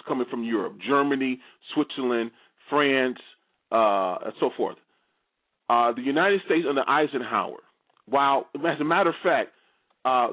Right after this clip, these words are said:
during the Little Rock school crisis, when that happened, less than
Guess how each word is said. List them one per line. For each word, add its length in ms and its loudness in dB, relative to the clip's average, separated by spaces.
during 140 2
the 60 2
Little 280 0
Rock 240 0
school 240 -4
crisis, 300 -4
when 160 0
that 120 2
happened, 480 -4
less 260 -2
than 140 -2